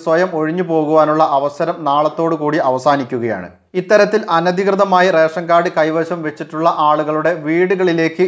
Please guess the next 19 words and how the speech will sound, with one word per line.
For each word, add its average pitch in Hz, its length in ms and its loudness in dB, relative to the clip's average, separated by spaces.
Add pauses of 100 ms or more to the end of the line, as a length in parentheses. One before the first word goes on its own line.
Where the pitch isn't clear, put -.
(100)
ഇനി 160 140 -2 (160)
അധികൃതർ 156 440 2 (140)
എത്തി 156 180 -6 (120)
പരിശോധന 143 440 2 (140)
നടത്തുന്നതാണ്. 123 600 -2 (280)
ഇന്നലെ 180 320 0
ജില്ലാ 170 260 2 (140)
താലൂക്ക് 165 400 2
സപ്ലൈ 165 340 0 (140)
ഓഫീസറുടെ 156 500 -2 (140)
നേതൃത്വത്തിൽ 156 580 0 (120)
കാഞ്ഞിരപ്പള്ളി, 156 680 2 (140)
പൂഞ്ഞാർ, 156 460 0 (380)
ഈരാറ്റുപേട്ട, 175 640 2 (180)
പെരിങ്ങളം 165 520 0
തുടങ്ങിയ 160 340 -2 (180)
സ്ഥലങ്ങളിലെ 156 560 0 (100)
വീടുകളിൽ 156 500 0
പരിശോധന 156 480 0